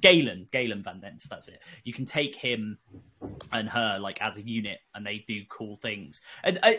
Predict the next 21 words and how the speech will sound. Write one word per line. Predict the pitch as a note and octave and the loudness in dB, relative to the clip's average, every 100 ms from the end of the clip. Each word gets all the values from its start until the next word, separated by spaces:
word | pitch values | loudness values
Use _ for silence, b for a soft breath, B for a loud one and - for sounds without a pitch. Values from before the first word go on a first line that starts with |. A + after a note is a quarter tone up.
| - | 2
like, | A3 F#3+ | 0 0
a | G3+ | 0
good | C4 | -2
example, | A#2+ C#3 B2+ - - _ _ - B2 | 2 2 2 -2 -20 _ _ -10 -2
not | D#3+ D#3+ - | 2 2 2
from | C#3+ A#2+ | -4 0
a | A2+ A2+ _ _ - | 0 -2 _ _ -6
box | C3+ - - | -6 -4 -2
game, | C3 A2+ G2+ | 0 0 -4
but | G#2+ | -8
from | - A2+ | -8 -6
a, | |
like, | G#2+ G2+ - | -6 -8 -10
specialist | - A#2 C3 A#2 - | -6 -6 -4 -8 -6
release | C3+ C#3+ - | -6 -4 -6
as | B2 | -6
well, | B2 D3 F3 | 2 2 2
was, | C3+ B2+ B2+ | -2 -4 -4
um, | B2 A#2+ A#2+ A#2+ | -2 0 -2 -4
the | A#2 C3 B2+ A#2 | -6 -6 -4 -4
Demonifuge | C#3+ F#3 F3 G2 G2+ | -2 -2 -2 -10 -8